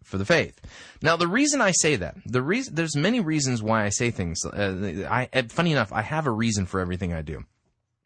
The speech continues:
And, uh, I used to be a legalistic, pietistic Nazarene, okay? And I was told by my fellow legalistic, pietistic Nazarenes, especially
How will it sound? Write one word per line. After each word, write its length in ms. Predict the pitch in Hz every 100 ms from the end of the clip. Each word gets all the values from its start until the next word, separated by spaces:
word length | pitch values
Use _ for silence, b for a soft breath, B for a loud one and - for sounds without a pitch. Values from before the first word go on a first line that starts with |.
| - -
And, 280 | 113 110 107
uh, 180 | 98 87 B B B -
I 120 | 196
used 300 | 240 185 -
to 60 | 143
be 180 | 131 -
a 160 | 117
legalistic, 920 | 113 127 175 170 135 117 - 120 110 -
pietistic 800 | 143 143 131 - 110 - 101
Nazarene, 600 | 92 90 90 82 78 - - - 107
okay? 380 | 117 117 101 95 B B B B B -
And 300 | 135 135 117
I 180 | 127 190
was 240 | 226 196 -
told 380 | 175 147 143
by 160 | 117 123
my 400 | 117 113 110 95 _ 80 - -
fellow 280 | - 170 139
legalistic, 640 | 120 127 117 117 - 104 -
pietistic 680 | 127 113 101 110 - 101
Nazarenes, 640 | 107 110 104 98 98 98 107
especially 520 | 110 131 127 117